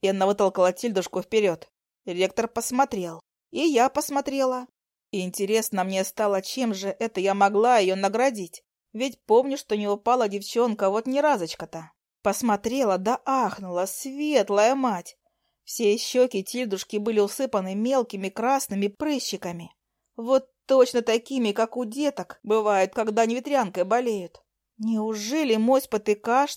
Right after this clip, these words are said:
так на нее подействовал? Опешила я, и только взгляд переводила с Тильды на Вилку. С Вилки на ректора. Нет, я, конечно, ведьмочка молодая,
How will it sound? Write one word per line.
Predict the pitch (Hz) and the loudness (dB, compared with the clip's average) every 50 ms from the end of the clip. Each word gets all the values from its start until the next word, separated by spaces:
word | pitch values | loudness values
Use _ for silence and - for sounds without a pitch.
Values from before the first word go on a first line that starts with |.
| - _ | -6 _
так | 233 240 254 254 | 2 2 2 2
на | 247 233 214 | 0 -2 -2
нее | 220 214 220 233 233 | -2 0 2 2 2
подействовал? | 233 - 294 311 285 302 294 285 226 170 - - - 180 180 170 170 165 165 - _ _ _ _ _ _ | 2 2 0 0 0 -2 -2 0 0 -2 -2 -4 -8 -10 -8 -8 -8 -10 -12 -16 _ _ _ _ _ _
Опешила | - 220 220 214 220 - 214 214 214 - - 226 214 220 | 0 0 0 0 2 0 0 0 0 0 0 2 2 2
я, | 226 240 254 240 226 | 2 2 2 2 2
и | 220 | 2
только | 226 220 - 226 | 0 0 -2 -4
взгляд | 220 214 214 226 240 254 254 226 - | -4 -4 -2 0 2 2 2 2 0
переводила | 220 202 208 208 220 220 214 214 254 262 220 190 190 | 0 0 2 2 2 2 0 -2 -2 0 0 0 0
с | - | -2
Тильды | - - - - 247 294 277 214 - 208 | -6 -10 -8 -4 -4 -2 0 0 0 2
на | 202 226 269 302 | 2 2 2 2
Вилку. | 277 269 233 180 160 - - 160 160 - _ _ _ _ _ _ _ | 2 0 0 0 -2 -4 -10 -16 -18 -20 _ _ _ _ _ _ _
С | - - - 196 | -16 -12 -10 -8
Вилки | 175 190 226 320 392 381 - - 165 160 - _ _ _ | -6 -2 0 0 0 0 -2 -6 -12 -12 -14 _ _ _
на | 185 185 202 233 | -2 0 0 2
ректора. | 262 302 359 - - - 196 175 160 151 - _ _ _ _ | 2 0 -2 -4 -6 -8 -8 -8 -8 -10 -14 _ _ _ _
Нет, | - 180 175 175 170 160 147 147 - | -10 -8 -8 -6 -6 -6 -6 -6 -4
я, | - 185 | -2 -4
конечно, | 180 - 277 220 208 214 254 285 - 214 196 | -2 0 0 0 2 2 0 0 0 -2 -2
ведьмочка | 190 226 240 220 220 - - - 208 | -2 -2 -2 -2 -4 -4 -2 -2 0
молодая, | 202 190 185 190 190 190 190 190 233 254 262 247 233 190 165 160 160 - | 0 0 0 0 0 -2 -2 -2 -2 -2 -2 -2 -2 -4 -6 -8 -12 -18